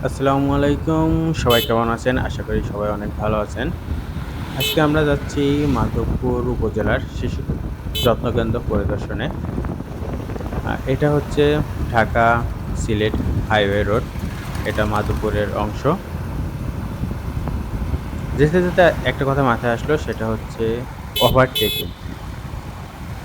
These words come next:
বাংলাদেশের, বাংলাদেশ নয়, বিশ্বের ম্যাক্সিমাম, আহ, দুর্ঘটনা ঘটে ওভারটেকিংয়ের কারণে।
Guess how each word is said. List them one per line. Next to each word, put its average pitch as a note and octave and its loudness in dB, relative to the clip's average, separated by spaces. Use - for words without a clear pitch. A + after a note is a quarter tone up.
বাংলাদেশের, E3 6
বাংলাদেশ E3 4
নয়, C3 4
বিশ্বের D#3 4
ম্যাক্সিমাম, D3+ 2
আহ, A#2 6
দুর্ঘটনা D3 6
ঘটে B2 2
ওভারটেকিংয়ের B2+ 4
কারণে। G2 2